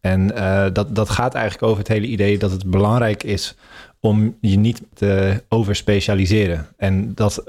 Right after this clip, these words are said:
wanneer je heel erg breed interesseert en eigenlijk gewoon heel veel verschillende disciplines erop nahoudt, gewoon omdat je het interessant vindt,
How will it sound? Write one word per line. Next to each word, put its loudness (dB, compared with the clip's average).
wanneer 2
je 0
heel 4
erg 0
breed 0
interesseert 0
en -4
eigenlijk -2
gewoon -2
heel 2
veel -8
verschillende 0
disciplines 0
erop 0
nahoudt, 0
gewoon 0
omdat 0
je -6
het -4
interessant -2
vindt, -4